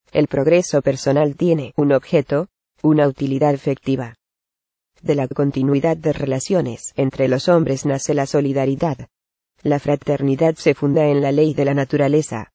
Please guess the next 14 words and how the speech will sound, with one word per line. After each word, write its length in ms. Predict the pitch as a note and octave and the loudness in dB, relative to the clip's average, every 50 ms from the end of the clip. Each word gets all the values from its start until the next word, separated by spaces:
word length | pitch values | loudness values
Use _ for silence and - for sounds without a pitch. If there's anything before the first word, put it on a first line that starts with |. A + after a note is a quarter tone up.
| _ | _
y 160 | - F#3 F3+ D#3 | 0 4 4 4
en 80 | C#3+ | 4
el 120 | D3+ D3+ D3 | 4 2 0
interés 440 | C#3 C3+ - C#3 C3+ C#3 C#3+ C#3+ | -2 -2 -2 0 0 0 0 -2
de 140 | E3 D3 C#3+ | -2 -4 -4
todos. 600 | - _ - C#3+ C#3 C3+ C3 B2+ A#2+ - - - _ _ _ _ _ _ _ _ _ _ _ _ _ _ _ _ _ | -4 _ -2 0 0 0 -2 -6 -10 -12 -18 -20 _ _ _ _ _ _ _ _ _ _ _ _ _ _ _ _ _
La 180 | - D3 C#3+ C3+ | -6 -2 -2 -2
creencia 540 | - D#3+ E3+ E3 D#3 D3+ D3+ - - F3 E3 | 0 2 4 4 4 4 2 0 0 2 2
en 160 | D3 C#3+ D3 | 2 2 2
la 100 | C#3+ C#3 | 2 2
vida 280 | C#3+ D3+ D#3 C#3+ C#3+ C3+ | 2 0 0 0 -2 -4
futura 460 | - - C3+ - E3 D3+ D3 D3+ C#3+ | -2 -6 -4 -2 -2 0 0 2 0
es, 200 | C3+ C#3 - - _ _ _ _ _ _ _ | 0 -2 -4 -10 _ _ _ _ _ _ _
pues, 400 | - D#3+ C3 B2+ A#2+ - - | 0 0 0 0 -4 -10 -18